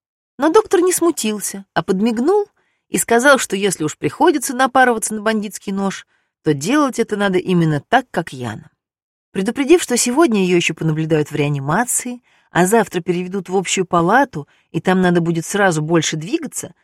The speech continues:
врач ушел. А Яна сказала маме, что ей срочно надо связаться с Макаровым. "Не выдумывай, ничего тебе не надо. Я с ним связалась уже и имела крупный разговор.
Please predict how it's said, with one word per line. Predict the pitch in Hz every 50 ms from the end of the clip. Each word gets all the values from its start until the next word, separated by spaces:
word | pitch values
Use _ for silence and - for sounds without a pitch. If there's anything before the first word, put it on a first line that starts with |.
| _ _ -
врач | 170 214 320 349 - 302
ушел. | 233 - - - 131 127 131 - _ _ _ _ _ _ _
А | - 147 156
Яна | 180 233 320 349 285 214
сказала | - - - 196 190 220 214 214
маме, | 208 220 269 294 277 240
что | - - - 226
ей | 220 240 254
срочно | 226 - - 247 294 302 - - 240
надо | 233 240 226 226
связаться | - - 226 214 233 240 233 - 226
с | - -
Макаровым. | 233 240 240 - - 196 165 151 135 131 135 131 - _ _ _ _ _ _ _ _ _ _ _
"Не | - 233 277 311
выдумывай, | 339 359 277 403 440 359 277 208 147 - - _ _ _ _ _ _ -
ничего | 277 311 - - 320 302 370 403
тебе | - - 226 277 277
не | 277 262
надо. | 233 208 180 147 135 110 - _ _ _ _ _ _ _ _ _ _
Я | 262 277 302 269
с | -
ним | 285 285
связалась | 240 - 277 269 277 392 403 302 233 -
уже | 180 160 151 156 151 - _ _ _ _ _
и | - 226 240
имела | 247 269 302 302 269 240
крупный | - - 294 359 370 - 277 277
разговор. | 262 233 208 196 214 208 180 165 147 127 - -